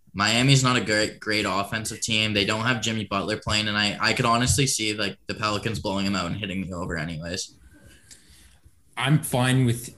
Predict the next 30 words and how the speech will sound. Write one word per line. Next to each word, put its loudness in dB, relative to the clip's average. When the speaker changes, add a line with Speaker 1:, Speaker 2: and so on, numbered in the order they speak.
Speaker 2:
I, 0
hey, 4
we 10
Speaker 1:
As 12
Speaker 2:
don't 12
care. 8
Speaker 1:
long 8
as 8
it 8
Speaker 2:
It 10
can, 8
Speaker 1:
hits, 6
I 6
don't, 2
I 4
don't 6
Speaker 2:
it 10
Speaker 1:
care. 4
Speaker 2:
can 10
be, 8
it 6
can 6
be 8
two 6
thirty 6
to 2
nothing. -2
I 6
don't 4
care. 0